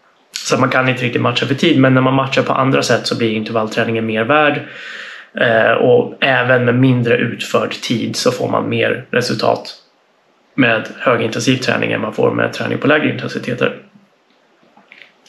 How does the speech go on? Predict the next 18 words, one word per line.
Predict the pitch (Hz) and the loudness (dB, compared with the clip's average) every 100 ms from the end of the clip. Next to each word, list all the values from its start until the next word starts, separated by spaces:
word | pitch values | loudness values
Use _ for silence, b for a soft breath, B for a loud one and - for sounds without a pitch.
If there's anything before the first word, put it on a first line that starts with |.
| B B B B B | B B B B B
Det | 156 | 0
här | 151 147 | 2 4
var | 139 | 4
också | - 127 | 2 -2
det | 127 117 | -2 -2
som | 120 - - _ | -4 -6 -14 _
mycket | 139 123 131 | -2 0 2
låg | 131 - | 2 2
till | 127 | 2
grunden | 131 123 120 110 110 | 2 4 2 0 -6
till | - 123 | -6 -4
min | 110 | 0
bok, | 113 110 - - | 0 0 -6 -4
eh, | 117 113 | -2 -2
Träna | - 123 123 | 0 0 2
mindre. | 175 143 - - - | 4 2 2 -4 -4
Alltså | 127 120 | -4 0
att | 117 - - | -2 -2 -16